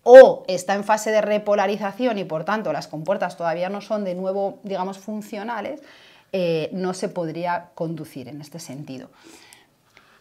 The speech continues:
Una vez que aquí ya tengo el potencial, o sea, esta zona de la membrana de la, del axón ya está repolarizada,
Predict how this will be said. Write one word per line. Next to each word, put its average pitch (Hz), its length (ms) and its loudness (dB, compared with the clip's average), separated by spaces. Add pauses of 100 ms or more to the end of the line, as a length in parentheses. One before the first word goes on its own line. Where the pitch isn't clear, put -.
(260)
Una 247 340 6
vez 294 260 6
que 220 120 0
aquí 185 240 -2
ya 208 180 2
tengo 208 520 -2
el 185 140 -2
potencial, 180 680 -4
o - 20 -18
sea, 175 220 -4
esta 214 260 -4
zona 285 460 4
de 233 100 0
la 208 160 2
membrana 190 540 0
de 180 100 -2
la, 170 200 -4
del 180 200 -6
axón 190 300 -8
ya 175 80 -4
está 202 220 -8
repolarizada, 190 1160 -2